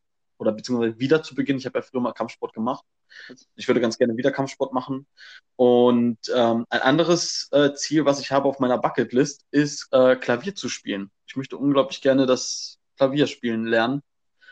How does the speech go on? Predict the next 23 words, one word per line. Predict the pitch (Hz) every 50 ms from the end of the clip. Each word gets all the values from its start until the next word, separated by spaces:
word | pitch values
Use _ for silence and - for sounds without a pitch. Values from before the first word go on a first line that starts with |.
| - _ _ _ _ _
und, | _ 131 127 123 120 120 120 110 - -
äh, | 120 120 120 113
würde | 123 123 127
das | 120 127 -
ganz | - 123 120 -
gerne | - 135 127 127 123
dieses | 117 123 123 120 -
Jahr | 127 120
auch | 110 -
in | -
Angriff | - 123 123 117 127 -
nehmen | 127 123 120
können. | - - 123 135 143 - _ _ _ - - - - _ _
Ansonsten | - 120 113 127 135 143 139 - - - 139 143 139 143
ist | 139 131 - -
mir | 131 131 123
Meditation | 123 127 123 127 127 123 117 - - - 135 143 156 151
sehr | 156 156 143
wichtig, | 143 156 - - - 160 165 160 - - - _ _ _ _ _ _ _
Sport, | _ - - - - - 135 139 156 160 156 160 - - - _
ähm, | - 127 127 127 120 120 120 120 120 117 117 - _ _ _ _ _ _ _ _ _ _ _ _ _ _ _ _ _ _ _ - _ _
Lesen, | 117 117 123 135 143 147 131 143 143 139 135 135 135 - _ _ _ _ _ _ _ _ _ _ _ _ _ _ _ _
ähm, | 123 117 113 113 113 117 117 110